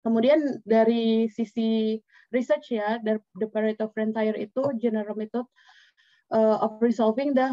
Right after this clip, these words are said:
multi-objective N R P, yang mana, eh, kita, eh, kita mengkoleksi the optimal solution, eh, yang ditawarkan. Jadi, eh, dari pihak user,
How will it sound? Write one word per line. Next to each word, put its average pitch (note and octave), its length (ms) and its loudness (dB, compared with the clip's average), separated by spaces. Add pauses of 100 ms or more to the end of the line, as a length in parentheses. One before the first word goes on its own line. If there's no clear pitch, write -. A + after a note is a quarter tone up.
multi-objective A3 880 -2 (460)
N A3+ 100 0
R A3+ 300 -4
P, G3+ 340 0
yang G#3+ 180 0
mana, A3 300 2 (560)
eh, A3 480 2
kita, B3+ 320 -6 (220)
eh, A3+ 180 2 (320)
kita B3+ 320 -2
mengkoleksi A#3 1500 -2
the A3 160 2
optimal A3 400 -2
solution, G#3+ 560 -4 (260)
eh, G#3 380 0
yang B3 380 2 (240)
ditawarkan. A3 880 0 (500)
Jadi, B3 400 0
eh, G#3 600 -2 (840)
dari G#3+ 240 4
pihak A3 320 -2
user, B3+ 400 -2